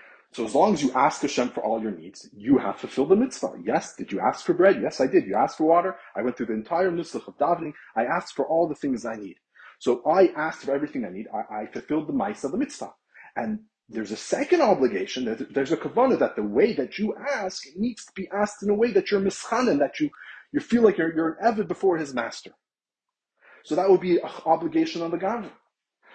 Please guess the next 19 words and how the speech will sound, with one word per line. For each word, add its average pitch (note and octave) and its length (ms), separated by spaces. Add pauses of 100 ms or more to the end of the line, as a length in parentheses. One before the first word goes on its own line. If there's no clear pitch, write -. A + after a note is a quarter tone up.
(260)
So - 140
the C#4+ 120
Rambam's A3+ 500
telling A#3+ 280
us, - 300
no, F3 480 (100)
that's D3+ 220
not D#4+ 140
the F#3+ 80
Vart, G#2 500 (220)
that B2 160
there's A#2 180
two - 220
aspects, - 480
that B2+ 160
there's A#2 200
the - 60
Bakashas D3 560
Rachav, C3+ 380